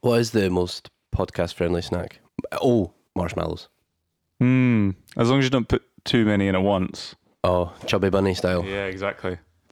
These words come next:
Speaker 2: Just, like, the middle of a slice of bread.
Speaker 1: Oh, yeah. Why not the crust?
Speaker 2: It's, especially
Speaker 1: Are you not
Speaker 2: if
Speaker 1: crust
Speaker 2: it's, if
Speaker 1: man?
Speaker 2: it's, like, a baguette, then
Speaker 1: Oh,
Speaker 2: it's
Speaker 1: this
Speaker 2: gonna
Speaker 1: is
Speaker 2: crunch.
Speaker 1: crunchy.
Speaker 2: Yeah.
Speaker 1: Um, yeah, I wanna talk about how far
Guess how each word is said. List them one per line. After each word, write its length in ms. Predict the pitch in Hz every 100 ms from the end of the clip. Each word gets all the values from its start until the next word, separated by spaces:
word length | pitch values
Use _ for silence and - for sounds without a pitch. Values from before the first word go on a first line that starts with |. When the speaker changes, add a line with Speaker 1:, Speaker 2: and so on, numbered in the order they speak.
| -
Speaker 2:
Just, 220 | 127 - -
like, 280 | 117 120 113
the 80 | 107
middle 480 | 110 110 98 98 -
of 180 | 95 92
a 80 | 90 - _
slice 340 | - - 90 -
of 120 | -
bread. 260 | - 151 - _ -
Speaker 1:
Oh, 200 | 123 98
yeah. 160 | 104 -
Why 220 | 110 110
not 140 | 107 98
the 40 |
crust? 360 | - 98 - - - -
Speaker 2:
It's, 180 | 123
especially 380 | - 104 - -
Speaker 1:
Are 40 | 98
you 60 |
not 100 | 98
Speaker 2:
if 60 | 98
Speaker 1:
crust 120 | 107
Speaker 2:
it's, 80 | 92
if 40 | 92
Speaker 1:
man? 80 |
Speaker 2:
it's, 100 | 117
like, 120 | 120 107
a 40 |
baguette, 460 | 104 101 113 104 - _ _ -
then 100 | 101
Speaker 1:
Oh, 120 | 98
Speaker 2:
it's 100 | 98
Speaker 1:
this 80 | 104
Speaker 2:
gonna 120 | 92
Speaker 1:
is 60 |
Speaker 2:
crunch. 260 | 98 95 92
Speaker 1:
crunchy. 200 | 90 92 - 104 95 - _
Speaker 2:
Yeah. 140 | 120 123
Speaker 1:
Um, 180 | 123 -
yeah, 240 | 127 101
I 20 |
wanna 220 | 107 135 143
talk 260 | 143 135
about 320 | 123 92 90
how 440 | - - 101 101 98 -
far 560 | - 101 87 85 95